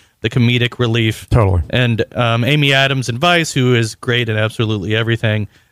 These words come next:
Speaker 1: Um, Marina de Tavira for Roma would be wonderful, but I don't think that's gonna happen, which leaves us with Regina King and If Beale Street Could Talk. Again, Barry Jenkins' wonderful movie. I think, uh, if something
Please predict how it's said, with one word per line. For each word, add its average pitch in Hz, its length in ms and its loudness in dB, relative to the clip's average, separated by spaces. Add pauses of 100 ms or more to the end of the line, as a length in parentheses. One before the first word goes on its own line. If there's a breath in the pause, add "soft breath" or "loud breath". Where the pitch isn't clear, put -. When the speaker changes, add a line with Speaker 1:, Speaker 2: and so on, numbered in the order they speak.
(120)
Speaker 1:
Um, 107 400 -2 (640)
Marina 143 420 0
de 120 160 -2
Tavira 139 600 0
for 110 200 -2
Roma 123 420 0
would 113 200 -4
be 113 320 -2
wonderful, 117 460 -2
but 107 120 -2
I 107 60 -2
don't 110 180 -2
think 110 160 -6
that's 117 220 -2
gonna 110 160 -2
happen, 117 260 0
which 117 200 0
leaves 127 200 0
us 123 180 -2 (300 soft breath)
with 135 180 0
Regina 127 380 0
King 139 340 0
and 120 80 2
If 117 140 -6
Beale 131 140 0
Street 123 240 -4
Could 110 100 -6
Talk. 120 340 -2 (300 soft breath)
Again, 120 240 -2
Barry 117 220 0
Jenkins' 110 540 -2
wonderful 113 400 -2
movie. 113 340 2
I 113 40 0
think, 131 360 -2 (500)
uh, 110 240 0
if 117 80 -2
something 156 580 0